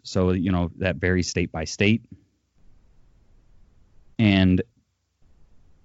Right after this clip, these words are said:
so basically that, that sort of starts this conversation of trespassing and, and dealing with trespassing, I guess. J-, Jake, are you,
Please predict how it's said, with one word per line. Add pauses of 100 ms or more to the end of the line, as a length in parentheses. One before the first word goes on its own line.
(420)
so
basically
that,
that (760)
sort
of
starts
this
conversation
of (1200)
trespassing
and,
and (1000)
dealing
with
trespassing,
I
guess.
J-, (200)
Jake,
are
you,